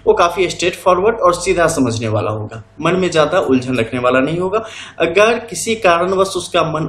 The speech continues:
उलझ गया, तो समझ लो कि वो मानसिक तौर पे इतना परेशान हो जाएगा कि उसके लिए जीना, खाना, पीना, उठना, बैठना मुश्किल हो जाएगा,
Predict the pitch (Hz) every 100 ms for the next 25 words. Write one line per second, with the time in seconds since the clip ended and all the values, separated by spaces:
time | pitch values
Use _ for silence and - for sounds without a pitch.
0 | 131 135 196 165 123 117 170 - - -
1 | - - 233 240 - - 180 180 196 208
2 | 208 208 202 214 214 160 175 180 214 -
3 | - 196 190 185 202 220 165 175 160 147
4 | 139 143 170 208 202 - 202 196 160 165
5 | 190 202 175 180 180 175 185 175 - 185
6 | 139 - 147 117 110 113 110 98 104 -